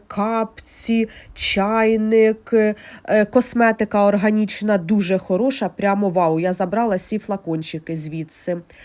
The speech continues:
Е, за цей номер ми заплатили дві сімсот за ніч, однокімнатний, зато тут є балкончик, що дуже немаловажно. Ось бачите, навіть на полу логотипи Товмед, ви бачите, це на килиму покриття.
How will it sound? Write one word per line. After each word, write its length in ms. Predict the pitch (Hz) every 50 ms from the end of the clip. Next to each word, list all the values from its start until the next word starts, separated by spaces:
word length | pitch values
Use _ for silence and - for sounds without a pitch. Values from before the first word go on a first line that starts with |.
| - - - - -
Е, 120 | - 214 208
за 140 | 196 247 247
цей 200 | - - 277 254
номер 320 | 262 320 320 349 330 285
ми 120 | 233 220
заплатили 680 | 214 - 214 - - 214 208 214 - 302 320 302 269 202
дві 240 | 165 160 214 277
сімсот 600 | 285 - - 208 190 185 - - 240 262 262 202
за 280 | 175 160 185 170 151 139
ніч, 380 | 143 147 151 156 - - - - - - - - -
однокімнатний, 1200 | - 233 220 220 233 202 180 - - 196 175 170 170 151 151 156 156 - 226 233 269 294 320 330 - - - - - - _
зато 640 | - 175 208 202 208 - - 294 330 349 370 381 370 381 _ _
тут 380 | _ 269 262 269 294 277 269 -
є 300 | 240 190 214 226 240 240 214 190 165 165
балкончик, 760 | 202 220 226 214 - - 180 170 165 170 - - 185 170 -
що 240 | - - - 185 170
дуже 300 | 165 233 240 - 214 175
немаловажно. 720 | 165 165 180 190 190 190 185 165 147 120 - - - 170
Ось 100 | 160 160
бачите, 300 | 262 302 294 - - 220
навіть 340 | 208 233 254 247 262 262 -
на 360 | 233 240 240 247 247 233 226
полу 380 | 233 - 254 254 226 285 349 320
логотипи 640 | 262 202 190 208 208 214 - 240 220 - - 175
Товмед, 540 | 170 - 196 190 180 190 208 202 160 143 143
ви 80 | 156 160
бачите, 400 | 156 220 330 - - - - 190
це 200 | - - 220 226
на 200 | 226 220 214 214 - _ _ _
килиму 580 | - - 240 294 339 349 330 247 208 185 180 - - - - - _
покриття. 720 | - 214 208 - 247 240 240 233 - _ - 202 165 -